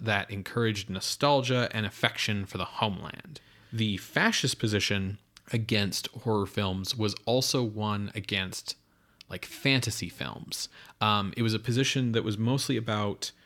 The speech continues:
encouraging a focus on realism above all else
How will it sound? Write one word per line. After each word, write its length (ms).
encouraging 640
a 40
focus 520
on 320
realism 680
above 320
all 180
else 380